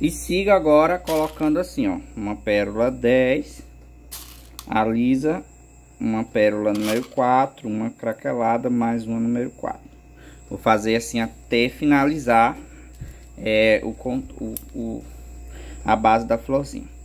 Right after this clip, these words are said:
Agora volta com a agulha descendo nessa aqui, passa na próxima, vai sair na próxima depois do fio,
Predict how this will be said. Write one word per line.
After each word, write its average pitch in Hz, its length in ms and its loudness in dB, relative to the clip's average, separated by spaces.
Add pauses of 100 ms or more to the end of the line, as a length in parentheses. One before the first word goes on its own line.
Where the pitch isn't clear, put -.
(340)
Agora 120 220 8
volta 123 320 2
com - 140 -2
a 151 60 4
agulha 120 300 2
descendo 135 600 2
nessa 117 340 0
aqui, 131 360 -2
passa 123 360 0
na 131 120 2
próxima, 127 480 0
vai 127 120 -4
sair 120 280 0
na 123 100 0
próxima 117 500 -2
depois 113 840 0
do 151 120 -2
fio, 104 440 -4